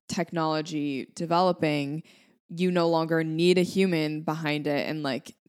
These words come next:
a, the computer can kind of do it itself, which is crazy. Common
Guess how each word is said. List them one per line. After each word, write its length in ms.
a, 80
the 160
computer 420
can 260
kind 320
of 160
do 180
it 120
itself, 760
which 240
is 240
crazy. 600
Common 720